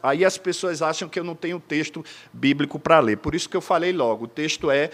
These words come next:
segunda Timóteo, tá? Mas aí vem também a descrença nas instituições, e a maior delas é a família. Hoje a família tá sendo destruída,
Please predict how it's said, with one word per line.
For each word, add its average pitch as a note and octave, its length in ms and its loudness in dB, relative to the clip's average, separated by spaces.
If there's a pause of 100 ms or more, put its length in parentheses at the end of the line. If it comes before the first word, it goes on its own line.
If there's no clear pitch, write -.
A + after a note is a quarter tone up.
(140)
segunda D3+ 460 0
Timóteo, D3+ 520 -4 (300)
tá? E3 280 2 (440)
Mas G#3+ 260 2
aí A#3 260 6
vem A3+ 300 4
também G#3+ 480 2
a G#3+ 60 4
descrença A#3 760 0
nas A3+ 240 2
instituições, G3 1120 -4
e F#3+ 80 4
a G#3+ 120 6
maior A3 320 4
delas F#3+ 360 4
é G3+ 60 2
a G3 80 4
família. C#3+ 560 -6 (320)
Hoje A3+ 240 4
a A#3 40 2
família G#3+ 420 -2
tá G#3 160 0
sendo G3+ 320 -6
destruída, F#3 840 -4